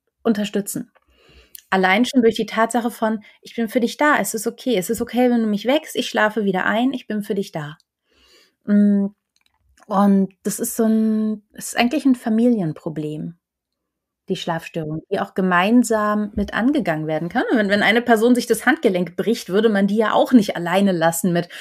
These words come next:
„Kriegst die Dose nicht auf?“ Na, hättest du halt das Handgelenk nicht brechen dürfen, ne? „Du kannst nicht schlafen.“ Ja, du solltest einfach mal schlafen. Also,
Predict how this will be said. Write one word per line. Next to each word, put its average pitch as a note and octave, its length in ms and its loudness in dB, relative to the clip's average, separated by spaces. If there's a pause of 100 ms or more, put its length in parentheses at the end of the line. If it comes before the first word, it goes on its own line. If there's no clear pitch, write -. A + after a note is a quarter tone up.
(240)
„Kriegst - 200 0
die C4 60 2
Dose D#4 240 2
nicht A#3+ 220 4
auf?“ A#3+ 280 2 (360)
Na, D4 120 0
hättest E3+ 220 -4
du D#3+ 60 -4
halt E3 120 -6
das G#3 120 -8
Handgelenk A#3 380 -2
nicht E3 160 -12
brechen E3+ 260 -8
dürfen, E3 280 -8
ne? B3 180 -4 (800)
„Du C#4 60 -10
kannst F4 320 -2
nicht C4 160 0
schlafen.“ C4+ 680 2 (140)
Ja, A3 180 2
du G3 80 -2
solltest G3+ 340 0
einfach D#3+ 260 -6
mal D3+ 140 -8
schlafen. D3 420 -10 (1800)
Also, G#3 220 2